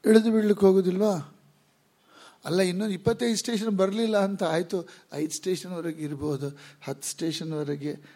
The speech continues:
ಆಯ್ತು, ಹದಿನೈದು ಸ್ಟೇಷನ್ ಆಯ್ತು, ಇನ್ನು ಮುಂದಿನ ಹತ್ತು ಸ್ಟೇಷನ್ ಕ್ರಿಟಿಕಲ್ ಅಪ್ಪ ಅಂತ ಹೇಳಿದ್ರು ಬಿ-, ಹೋಗ್-, ಹೋ-, ಹೋಗ್ತೀರಾ ಇಲ್ವಾ?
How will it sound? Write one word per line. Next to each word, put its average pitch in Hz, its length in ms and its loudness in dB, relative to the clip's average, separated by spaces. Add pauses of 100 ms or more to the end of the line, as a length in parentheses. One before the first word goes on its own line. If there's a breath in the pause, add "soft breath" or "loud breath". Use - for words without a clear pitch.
(160 loud breath)
ಆಯ್ತು, 143 280 -8
ಹದಿನೈದು 147 380 -6
ಸ್ಟೇಷನ್ 143 460 -6
ಆಯ್ತು, 127 240 -12 (300 loud breath)
ಇನ್ನು 170 240 -2
ಮುಂದಿನ 170 420 -2
ಹತ್ತು 160 240 -2
ಸ್ಟೇಷನ್ 156 440 -6
ಕ್ರಿಟಿಕಲ್ 151 400 -10
ಅಪ್ಪ 147 240 -8
ಅಂತ 139 200 -8
ಹೇಳಿದ್ರು 139 300 -6
ಬಿ-, - 140 -12 (400 loud breath)
ಹೋಗ್-, 139 220 -10 (500 soft breath)
ಹೋ-, 151 180 -4
ಹೋಗ್ತೀರಾ 220 320 0
ಇಲ್ವಾ? 156 380 0